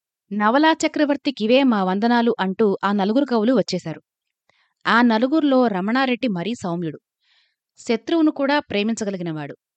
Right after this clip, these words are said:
ఆయనలాగానే ఆయన కవిత్వం కూడా చాలా సౌమ్యంగా, శాంతంగా, సుందరంగా ఉంటుంది. మౌనశ్రీ చాలా ఆవేశపరుడు. మంచిని చూసినా, చెడును చూసినా వెంటనే స్పందిస్తాడు. చెడును సంహరించి మంచిని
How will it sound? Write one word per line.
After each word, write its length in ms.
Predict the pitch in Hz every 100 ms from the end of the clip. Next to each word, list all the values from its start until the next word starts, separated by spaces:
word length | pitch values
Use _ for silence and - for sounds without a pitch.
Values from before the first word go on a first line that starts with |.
| _ _
ఆయనలాగానే 800 | 185 202 240 240 220 214 202 196 -
ఆయన 140 | 214
కవిత్వం 480 | 208 190 240 262 285
కూడా 200 | 262 233
చాలా 300 | 226 208 196
సౌమ్యంగా, 720 | - 180 196 233 226 208 208
శాంతంగా, 720 | 202 - 170 226 - 226 208
సుందరంగా 540 | 202 185 190 208 190 208
ఉంటుంది. 360 | 165 156 147 - _ _ _ _ _ _ _ _ _
మౌనశ్రీ 560 | 202 226 294 320 330 359
చాలా 360 | - 208 208
ఆవేశపరుడు. 640 | 196 190 247 240 190 165 160 _ _ _ _ 202
మంచిని 460 | 214 240 285 320 311
చూసినా, 320 | 294 285 294 - -
చెడును 200 | 208 254 262
చూసినా 320 | 247 226 208
వెంటనే 460 | 185 190 220 269 277
స్పందిస్తాడు. 640 | - 185 180 175 160 151 _ _ _ _ _ 247
చెడును 220 | 247 294
సంహరించి 720 | 294 214 220 247 240 - 277
మంచిని 560 | 254 185 208 - 240